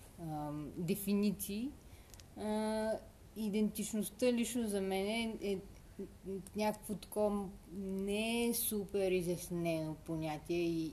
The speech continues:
и, нали, заковано такова изчистено, защото е свързано с човешкото съзнание и то е човешкото съзнание, ня-, някаква не много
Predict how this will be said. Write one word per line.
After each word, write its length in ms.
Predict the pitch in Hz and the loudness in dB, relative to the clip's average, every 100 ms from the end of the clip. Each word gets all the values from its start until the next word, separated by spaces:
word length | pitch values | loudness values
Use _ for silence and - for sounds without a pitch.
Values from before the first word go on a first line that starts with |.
| - | -2
и, 200 | 156 151 151 - - - - 180 | -2 -4 -8 -14 -18 -18 -12 -4
нали, 240 | 165 160 | 0 0
заковано 680 | 160 165 - 151 160 151 156 | 0 -2 -4 0 0 0 -4
такова 680 | 143 - 156 147 147 147 143 - - | -6 -6 -2 0 0 0 -4 -6 -10
изчистено, 760 | 170 - - 170 - 170 254 294 | -10 -8 -6 -6 -6 -4 -2 -2
защото 560 | 294 269 - 247 - | -2 -2 2 2 2
е 40 | 269 | 0
свързано 460 | - 233 226 220 | 2 2 4 2
с 140 | 233 - | 0 -4
човешкото 600 | - 196 185 180 - - | -4 0 2 0 -6 -12
съзнание 540 | 160 170 160 156 147 226 | -6 -4 -2 -2 -2 -4
и 60 | |
то 180 | 233 208 | -2 0
е 40 | 165 | 0
човешкото 560 | - 170 165 - - | 0 0 0 -2 -10
съзнание, 540 | - 165 156 151 165 196 | -8 -4 -2 -2 -2 -2
ня-, 240 | 185 170 175 | 0 0 0
някаква 680 | 175 175 175 165 - 180 180 175 175 - - - | 0 0 0 0 0 0 2 0 -2 -10 -18 2
не 300 | 214 220 240 | 6 8 8
много 400 | 240 208 214 202 | 6 6 4 2